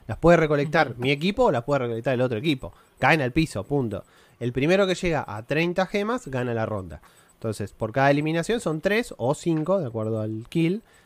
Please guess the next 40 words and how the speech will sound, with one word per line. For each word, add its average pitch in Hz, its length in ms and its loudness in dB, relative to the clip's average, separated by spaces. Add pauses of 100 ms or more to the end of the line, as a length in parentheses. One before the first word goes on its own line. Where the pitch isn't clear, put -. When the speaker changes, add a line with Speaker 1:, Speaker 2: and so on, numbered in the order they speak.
(120)
Speaker 1:
y, 127 120 -4
Speaker 2:
Ah, - 20 0
Speaker 1:
y - 20 0
hay 110 300 -2
que 98 60 -6 (260)
Speaker 2:
divertido, - 60 8
Speaker 1:
recogerlas. 139 560 4
O - 20 -8
sea, 120 180 -4 (380)
eh, 110 120 -12 (220)
la, 104 200 -10 (100)
o 123 100 -2
hay 139 160 4
otra 151 160 2
cosa. 131 340 0 (520)
Si - 260 -8
yo 190 440 10
obtengo, 139 520 -2
no 117 80 -8
sé, 110 220 -10
diez 135 220 -4
gemas, 170 500 -2 (240)
no 127 100 -2
es 139 100 -2
que 131 120 -8
me 117 140 -6
matan 131 420 -6
y 120 80 -10
pierdo 127 320 -4
las 107 120 -6
diez. 101 340 -8 (460)
O - 40 -20
sea, 98 140 -12
no. 123 140 -4
O 101 100 -6 (160)
sea, 104 160 -10
largo 160 340 2
tres 143 420 -4
o 123 160 0
cinco. 120 400 -6